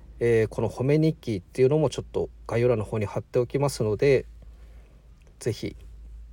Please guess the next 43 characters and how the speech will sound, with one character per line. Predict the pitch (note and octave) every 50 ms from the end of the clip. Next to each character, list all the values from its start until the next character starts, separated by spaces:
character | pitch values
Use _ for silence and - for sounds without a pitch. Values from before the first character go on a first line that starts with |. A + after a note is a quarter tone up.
| - - - - -
ま | B2
あ、 | A2+
毎 | A2+ B2+ C#3 C3+
日 | C3+ - - B2+
の | A2 -
タ | - G#2+
ス | - - -
ク | C3+ A#2
管 | - C3+ C3 B2+
理 | A#2+
み | A2 G2+
た | - G#2
い | G2+ G2+
な | G2 -
感 | - A2+ G#2+ G#2
じ | G#2 A2+
で | - - A#2 A#2 B2+ - - -
使 | - - - A2
っ | G2
て | - - - G#2+
も | A2 A2+
ら | A2+ A2+ A2+
え | A#2
れ | A#2 B2 B2 B2+
ば | C#3 C#3+ - - - -
い | A2+ A2+ A#2 A2+
い | A2+
な | B2+ C3+ C#3 C#3+ C#3
と | - -
思 | G#2 G#2+ G2+
い | G#2+
ま | A#2+ C#3 C3+
す。 | - - - - - - - - - - - - - - -
ち | - - -
な | C3 C3+
み | C3 C3
に | B2+ B2+
な | B2 B2+
ん | B2
か、 | - F#2+ F#2 - - -
ス | - - - - - - - _ - - -
テ | - D#3+ D#3+
マ？ | E3+ F3 G3 -